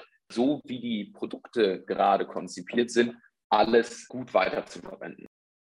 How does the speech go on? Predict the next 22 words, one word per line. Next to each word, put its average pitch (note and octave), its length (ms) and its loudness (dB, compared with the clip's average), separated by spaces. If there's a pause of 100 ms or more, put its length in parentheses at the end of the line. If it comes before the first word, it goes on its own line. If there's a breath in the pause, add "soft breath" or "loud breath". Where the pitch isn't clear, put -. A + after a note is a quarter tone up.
Ich - 80 -10
glaube, C3 320 8
die, A2 260 -4
die G2 140 -6
langfristige A#2 720 -2
Lösung G#2+ 300 -2
ist - 120 -12
deswegen G2+ 320 -4
auch, F2 220 -2 (300)
wir G2+ 80 -4
schaffen B2+ 280 -2
jetzt A2 160 -4
gerade, A2 380 2
dass - 180 -6
wir G#2 100 -10
die G#2 180 -12
Sachen, A#2 320 2
die G2+ 80 -2
wir G2 120 2
bereits F#2+ 300 -4
gekauft - 500 2
haben, G2 380 2